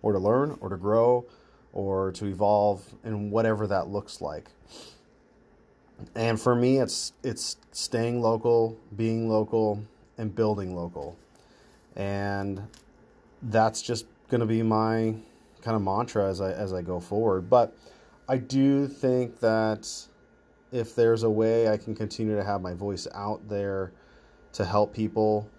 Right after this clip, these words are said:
I, I'm gonna continue to do that, whether it's through podcasts, uh, blogs,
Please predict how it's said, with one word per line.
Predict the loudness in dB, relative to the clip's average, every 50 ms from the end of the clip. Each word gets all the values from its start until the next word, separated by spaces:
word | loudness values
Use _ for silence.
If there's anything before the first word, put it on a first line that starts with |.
| _ _ _ _
I, | -8 -8 -8 -10 -8 -4
I'm | -2 -2 0 0
gonna | 0 -2 -2 -2
continue | -4 -4 -4 -2 0 0 0 2 0
to | 0 -2
do | -2 -2 0
that, | 0 0 -2 -2 -6 -10 -18 -20 -12 -6
whether | -4 -2 -2 -2 -4
it's | -4 -6
through | -8 -8 -6
podcasts, | -4 -2 -2 -2 -2 -2 0 0 2 2 0 -2 -4 -10 -14 -16 _ _ -20 _ _ -20 -20 _ _ -8
uh, | -4 -4 -2 -2
blogs, | -2 0 2 4 4 6 4 4 4 2 0 -4 -8 -12 -14 -16